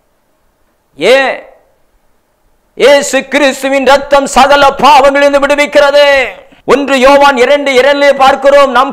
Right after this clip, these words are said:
பாவங்களுக்கு மட்டுமல்ல, உலகில் உள்ள எல்லா பாவங்களுக்கு கழுவாய் அவரே என்று சொல்லப்பட்டிருக்கிறது. எல்லா மனுஷனுடைய பாவங்களை போகும். பிரியமானவர்களே, இந்த நாட்களில் உலகத்தில் வரக்கூடிய கு-, நோய்களை குறித்து நீங்கள் கலக்கமடையலாம்.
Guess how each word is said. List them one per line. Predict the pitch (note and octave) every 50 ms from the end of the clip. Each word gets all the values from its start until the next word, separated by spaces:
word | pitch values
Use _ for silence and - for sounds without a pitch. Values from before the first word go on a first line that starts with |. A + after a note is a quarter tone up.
| -
பாவங்களுக்கு | B3+ C4+ C#4+ C#4+ D4 C#4+ C#4+ C#4+ C#4 C#4 C#4 C4+
மட்டுமல்ல, | C4 - - C4 C4 C4 B3 A3+ G3 D#3 - - - _ _ _ E3+
உலகில் | A#3+ C#4 D4 D4 C#4+ C#4+ C#4+
உள்ள | D4 C#4+ C4+ A#3 A#3+
எல்லா | C4 C#4 C#4+ D4 D4+ D4+ D4+ D4+ D4+ D4 C#4 A#3+ - -
பாவங்களுக்கு | A3+ A#3 C4 D#4 D#4+ D#4 D#4 D#4 D4+ D4+ D4 D4 D4 - C#4 A#3+ - - -
கழுவாய் | A3+ B3+ D4+ E4+ F#4+ G4 G4 F#4+ F#4 F#4 F4 E4 D4+
அவரே | D4 C#4 C4+ C4+ C4 C4 B3+ A#3+ A#3+
என்று | A3+ A3 A3 G#3+
சொல்லப்பட்டிருக்கிறது. | - G3 F#3+ F#3 F3 F3 E3 D3+ C#3+ C3 A#2+ - A2 A2 A2 _ _ _ _ _ - D3
எல்லா | F3 G#3 B3+ C4 C#4 D4 D4+ D#4 D#4+ E4 E4 E4 E4 D#4+ D#4
மனுஷனுடைய | C4 C4 C4+ - - A#3+ A3+ G#3+ A3 G3+ D#3
பாவங்களை | E3+ F3 F3 F3+ F3 E3+ E3 D#3 C3
போகும். | A#2 A#2+ A2+ A2+ G#2
பிரியமானவர்களே, | - C#3 D#3 D#3+ D#3 D#3 D3+ D3+ D3 C#3+ C#3+ C#3+ - - _ _ _ _ _ _ _ _ _ _ _ _ _ _ _ _ _ _ _
இந்த | B2 B2+ B2+ C3+
நாட்களில் | D#3+ E3+ - - E3 E3 D#3+ D3+ D3+
உலகத்தில் | E3 E3+ E3+ E3 E3 F3 D#3+ D#3 D3+
வரக்கூடிய | D#3+ E3+ E3 - E3 E3+ E3+
கு-, | E3 - C#3 D3
நோய்களை | D#3+ F3 E3 E3+ F3 E3+ E3+
குறித்து | - D#3+ E3+ E3 _ F3 E3
நீங்கள் | E3 E3 E3+ D#3+ D#3+ D#3 C3+ A2+ - _ _ D#3
கலக்கமடையலாம். | D#3+ F3 E3+ - - E3+ E3 D3 B2 G#2+ G#2 G#2 G#2 G#2 G#2+